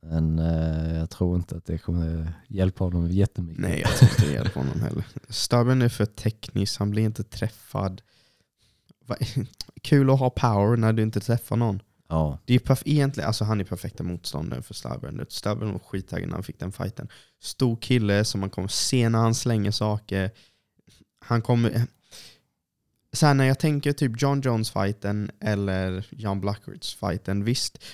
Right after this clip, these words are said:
Speaker 2: Jan Blachowicz är stor och stark. Jag tror ändå inte han får ner Starbender.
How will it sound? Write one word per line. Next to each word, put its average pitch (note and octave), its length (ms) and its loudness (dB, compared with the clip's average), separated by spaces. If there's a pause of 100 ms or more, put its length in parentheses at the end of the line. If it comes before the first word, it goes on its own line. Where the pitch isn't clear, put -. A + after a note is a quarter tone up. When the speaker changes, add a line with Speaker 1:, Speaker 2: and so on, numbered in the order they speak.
(120)
Speaker 2:
Jan A2+ 200 2
Blachowicz G#2 460 -2
är G2 40 -4
stor G2+ 680 0
och - 120 -10
stark. G2 580 -2
Jag G#2+ 220 -2
tror G#2 200 0
ändå G2 240 2
inte G2 180 -2
han F#2+ 100 0
får G2 140 -4
ner F#2+ 220 -2
Starbender. - 540 -6